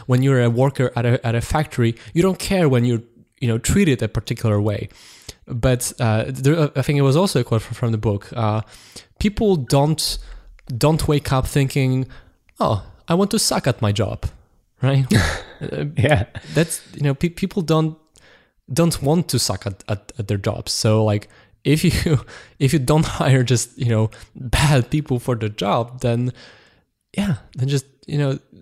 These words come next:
Speaker 1: trust them to, to do the job, you know, give them the tools they need and get them out of the way.
Speaker 2: Yeah, and if they fail, it means that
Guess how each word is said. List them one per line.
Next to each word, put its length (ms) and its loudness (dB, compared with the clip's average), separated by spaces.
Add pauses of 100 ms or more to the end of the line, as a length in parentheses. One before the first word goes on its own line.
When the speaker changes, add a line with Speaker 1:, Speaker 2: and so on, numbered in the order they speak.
(220)
Speaker 1:
trust 260 -2
them 120 2
to, 180 0
to 200 -2
do 120 2
the 60 2
job, 420 0
you 80 0
know, 100 2 (160)
give 160 0
them 140 0
the 80 2
tools 320 -2
they 100 2
need 140 0
and 180 -2
get 160 -10
them 100 -4 (840)
out 140 0
of 120 0
the 80 2
way. 300 -2 (400)
Speaker 2:
Yeah, 400 2
and 400 0
if 240 -2
they 200 0
fail, 720 -2
it 220 -6
means 380 0 (160)
that 360 0